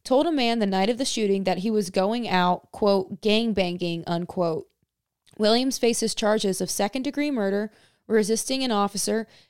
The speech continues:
being a felon in possession of a firearm, and possession of heroin and drug paraphernalia.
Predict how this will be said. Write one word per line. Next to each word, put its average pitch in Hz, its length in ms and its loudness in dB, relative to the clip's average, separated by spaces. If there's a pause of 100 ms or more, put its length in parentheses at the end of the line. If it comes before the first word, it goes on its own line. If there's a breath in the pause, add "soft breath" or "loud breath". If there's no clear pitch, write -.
(120)
being 220 220 2
a 208 40 0
felon 220 380 0
in 247 140 -2
possession 220 440 0
of 214 100 -2
a 220 60 0
firearm, 202 720 2
and 185 180 -2
possession 208 440 -2
of 190 120 -2
heroin 233 440 -2
and 214 120 -2
drug 190 260 -2
paraphernalia. 185 800 -4